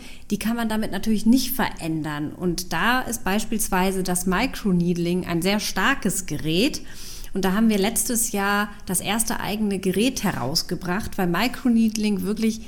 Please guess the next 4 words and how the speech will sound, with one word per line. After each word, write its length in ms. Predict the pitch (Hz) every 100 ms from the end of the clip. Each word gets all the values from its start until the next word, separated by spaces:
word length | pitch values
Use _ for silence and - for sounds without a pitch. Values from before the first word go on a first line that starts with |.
| - - -
intensive 1040 | 240 254 262 233 202 233 - - 220 208 -
Ergebnisse 720 | 170 170 214 269 285 269 277
liefert, 880 | 233 233 240 240 220 208 208 - -
die, 140 | 190